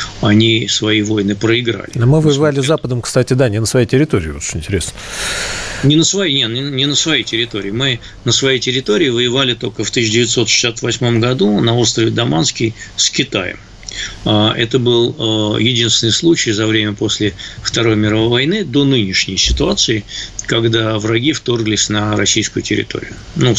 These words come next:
Speaker 1: тогда советскую. Вот, э, поэтому, э, не надо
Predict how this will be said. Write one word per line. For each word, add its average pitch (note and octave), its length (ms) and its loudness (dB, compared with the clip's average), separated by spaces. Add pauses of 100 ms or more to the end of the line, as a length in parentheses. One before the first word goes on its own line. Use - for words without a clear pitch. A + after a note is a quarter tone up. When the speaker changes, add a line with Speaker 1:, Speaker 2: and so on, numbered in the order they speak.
Speaker 1:
тогда A#2 220 0
советскую. - 540 -2 (760)
Вот, A#2+ 400 4
э, A#2 420 2
поэтому, D#3 1200 2
э, A#2 580 2
не B2 180 4
надо A#2+ 440 0